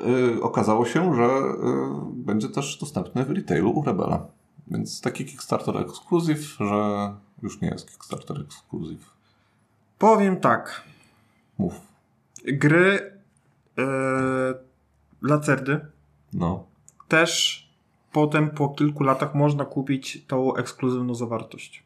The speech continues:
Speaker 1: No.
Speaker 2: Po jakimś, na przykład ja kupiłem po, nie wiem, tam, nie wiem ile, kiedy Lisboa była, miała swój tam,
Speaker 1: No
Speaker 2: e,
Speaker 1: i nie jest według mnie to fajne.
Speaker 2: No tak, no mówię, że to nie jest,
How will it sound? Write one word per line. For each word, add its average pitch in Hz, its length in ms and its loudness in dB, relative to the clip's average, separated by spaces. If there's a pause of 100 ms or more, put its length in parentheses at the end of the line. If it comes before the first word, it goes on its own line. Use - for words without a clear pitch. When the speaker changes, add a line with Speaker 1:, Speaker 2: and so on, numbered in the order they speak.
(1500)
Speaker 1:
No. 95 540 0 (640)
Speaker 2:
Po 135 100 2
jakimś, 143 360 2
na 139 160 2
przykład 143 260 -2
ja 127 100 4
kupiłem 131 400 0
po, 123 260 2
nie 123 100 0
wiem, 117 140 -2
tam, 113 180 -4 (160)
nie 131 140 2
wiem 117 200 2
ile, 107 180 -2
kiedy 113 360 -2
Lisboa 113 500 2
była, 104 760 0
miała 101 360 -6
swój - 240 -12
tam, 110 180 -8 (720)
Speaker 1:
No 92 100 2
Speaker 2:
e, - 100 2
Speaker 1:
i - 40 0
nie 285 80 2
jest 90 160 2
według 85 280 -2
mnie - 80 -2
to 87 580 -2 (100)
fajne. - 280 -4 (760)
Speaker 2:
No 143 80 4
tak, 147 200 4
no 131 100 2
mówię, 139 160 0
że 143 60 2
to 147 100 0
nie 147 120 4
jest, 147 220 0